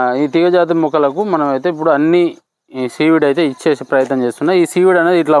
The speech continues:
ఉంటుంది ఫ్రెండ్స్, చూడండి. ఈ సీవీడ్ అనేది మనం ఈ గుళికలు, గుళికలు లెక్క ఉంటుంది సేమ్ ఇవి. అయితే ఇవి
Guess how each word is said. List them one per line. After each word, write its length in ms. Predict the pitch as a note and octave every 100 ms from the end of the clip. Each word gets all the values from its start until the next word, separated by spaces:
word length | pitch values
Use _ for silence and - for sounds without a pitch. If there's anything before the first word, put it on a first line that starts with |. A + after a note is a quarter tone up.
| C#3
ఉంటుంది 200 | C#3 C3+
ఫ్రెండ్స్, 240 | C3+ E3 C#3+
చూడండి. 340 | B2+ A2+ D3+ A#3+ - _ _ _ _ _ _ -
ఈ 40 | B2+
సీవీడ్ 260 | D#3 E3 D#3
అనేది 380 | D3 D3+ F#3 F#3 D3+
మనం 280 | D3 C#3 C#3
ఈ 180 | C3+ C3 B2+
గుళికలు, 340 | D3+ E3 D#3 D3
గుళికలు 300 | D3 D3+ D3
లెక్క 200 | C3+ C#3
ఉంటుంది 180 | B2 A2+
సేమ్ 400 | D3 D#3+ E3+ D#3
ఇవి. 300 | D3+ G3+ G3+ - - - _ D3
అయితే 220 | F#3 G#3
ఇవి 120 | G3+